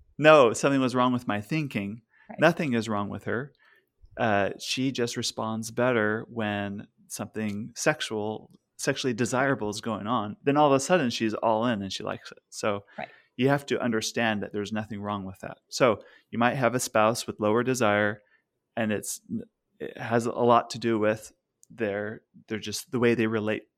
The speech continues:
Speaker 1: to the world sexually is more on the
Speaker 2: Mm.
Speaker 1: responsive side of the scale.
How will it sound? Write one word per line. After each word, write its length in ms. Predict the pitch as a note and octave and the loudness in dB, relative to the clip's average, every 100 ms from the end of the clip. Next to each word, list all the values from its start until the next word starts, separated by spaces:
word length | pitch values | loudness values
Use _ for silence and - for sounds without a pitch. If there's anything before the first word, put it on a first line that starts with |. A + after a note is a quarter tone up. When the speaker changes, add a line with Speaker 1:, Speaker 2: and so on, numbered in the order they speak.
| _ | _
Speaker 1:
to 100 | - | -10
the 80 | A2 | -8
world 320 | A2 G#2 F#2+ | -4 -4 -4
sexually 520 | - A2 - A2+ C3 | -4 -4 -6 -8 -4
is 140 | B2+ A2 | -4 -4
more 320 | G#2+ G#2+ G#2 | -4 -2 -4
on 140 | G#2+ G2 | -4 -8
the 60 | |
Speaker 2:
Mm. 40 | G2 | -8
Speaker 1:
responsive 580 | F#2 F#2 E2+ - - _ _ - | -8 -10 -12 -12 -14 _ _ -12
side 260 | - F#2 | -8 -8
of 60 | - | -10
the 80 | - | -14
scale. 320 | - - | -14 -16